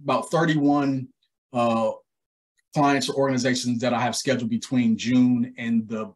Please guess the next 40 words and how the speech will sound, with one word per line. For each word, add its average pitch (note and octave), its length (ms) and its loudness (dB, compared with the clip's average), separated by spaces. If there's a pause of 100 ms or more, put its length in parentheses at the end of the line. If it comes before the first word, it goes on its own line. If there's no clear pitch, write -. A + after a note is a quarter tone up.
beginning B2+ 420 4
of A2 100 -2
August, - 440 -4
maybe A#2 180 0
the G#2+ 100 0
middle A#2 260 4
of G#2+ 80 -2
August. G#2 360 -2
So A2+ 260 -2
I'm C#3 180 0
grateful C#3 340 0
for A2 160 -12
that. G#2 220 -6
It's B2+ 220 -4
a B2 40 -10
wonderful C#3 400 6
thing. G2+ 300 -4 (420)
Um, B2+ 680 8 (180)
but C#3 160 6
there's C#3 180 8
so C3 140 8
many D3+ 240 8
that C3+ 140 4
you A#2+ 100 4
have B2+ 120 2
to A#2+ 80 -4
turn C3 460 0 (200)
a B2+ 40 -6
lot B2 220 2
of - 80 -10
people B2 200 -6
down C3 480 0
'cause A#2 220 -4
you're, B2 180 0
you've B2+ 180 0
already C3 240 4
booked - 400 -4 (380)
all B2 200 6
those A#2 240 2
dates. - 560 -2